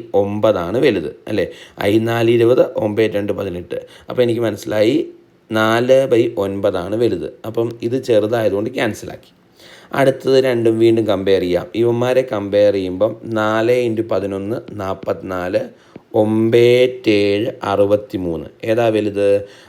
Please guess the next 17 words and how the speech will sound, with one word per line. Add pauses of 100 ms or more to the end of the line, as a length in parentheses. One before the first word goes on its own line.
(140)
അറുപത്തിമൂന്നിൻ്റെ
താഴെ
കിടക്കുന്നതാണ്. (240)
So (520)
നമ്മൾ (520)
ഏതിനെ (140)
ക്യാൻസൽ (160)
ചെയ്യാം? (420)
ഇതിനെ (100)
ക്യാൻസൽ
ചെയ്യാം,
കാരണം (220)
വലുത് (280)
ഏതാണെന്ന്
എനിക്ക്
മനസ്സിലായി. (260)
ശരിയാണോ?